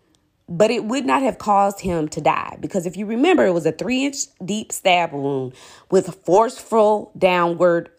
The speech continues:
thrust. I don't even know why I just did that with my voice, but I had to just, like, emphasize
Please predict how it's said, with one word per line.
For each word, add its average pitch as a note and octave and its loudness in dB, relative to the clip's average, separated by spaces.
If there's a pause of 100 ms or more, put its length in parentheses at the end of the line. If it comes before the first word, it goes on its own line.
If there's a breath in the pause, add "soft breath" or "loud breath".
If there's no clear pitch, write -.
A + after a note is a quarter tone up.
thrust. - -4 (580)
I D#3+ -4
don't E3+ -2
even D3+ -6
know C3+ -2
why C3 0
I E3+ -2
just - -14
did D#3 -4
that G3+ -4
with D#3 -10
my C3+ -8
voice, D#3 -4
but - -4
I D3+ -4
had D#3 0
to D3+ -10
just, C3 -10
like, A#2+ -4
emphasize - -8